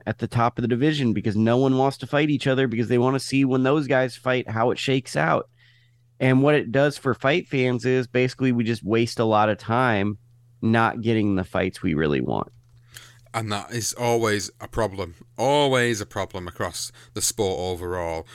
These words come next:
Speaker 2: So Liam Smith's the headline act in this show on Saturday night in Liverpool. But there are a couple of decent fights, well worthy of watching, that I am gonna mention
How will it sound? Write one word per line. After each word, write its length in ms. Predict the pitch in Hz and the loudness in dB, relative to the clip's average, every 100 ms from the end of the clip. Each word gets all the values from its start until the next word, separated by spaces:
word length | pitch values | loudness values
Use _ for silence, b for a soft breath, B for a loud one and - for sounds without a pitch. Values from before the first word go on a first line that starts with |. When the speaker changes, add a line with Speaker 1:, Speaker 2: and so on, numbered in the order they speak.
| B B | B B
Speaker 2:
So 160 | - 175 | -2 2
Liam 240 | 202 202 | 4 2
Smith's 260 | 196 190 170 | 0 -2 -2
the 100 | 139 | 0
headline 420 | 143 135 127 123 | -2 0 0 2
act 280 | 123 - - | 0 -2 -6
in 220 | 104 104 | -6 -2
this 260 | 113 107 - | -2 0 0
show 460 | - 123 107 98 101 | 0 0 0 0 -2
on 340 | 101 101 98 | -4 -4 -4
Saturday 400 | - 113 101 101 | -4 -4 -4 -6
night 320 | 101 95 90 - | -6 -4 -8 -10
in 240 | 110 101 98 | -6 -6 -6
Liverpool. 640 | 92 87 98 87 82 80 B B B _ - | -8 -8 -8 -8 -8 -10 B B B _ 0
But 260 | 143 117 _ - | 2 2 _ -6
there 160 | 120 123 131 | 0 2 2
are 40 | |
a 80 | 127 | 0
couple 480 | - 165 - 120 - | -2 -4 -2 -2 -2
of 360 | 107 107 113 | -4 -4 -6
decent 460 | 110 110 - - - | -6 -4 -6 -10 -10
fights, 420 | 101 90 85 - | -6 -4 -6 -10
well 440 | 92 95 123 131 | -10 -2 0 0
worthy 480 | 120 117 120 110 98 | 0 0 2 0 -4
of 180 | 87 85 | -6 -6
watching, 420 | 98 - - 87 | -8 -6 -10 -8
that 120 | 92 92 | -8 -4
I 140 | 92 | -2
am 200 | 101 107 | -2 -2
gonna 200 | 104 98 | -4 -6
mention 580 | 92 101 92 - 85 | -4 -4 -4 -8 -8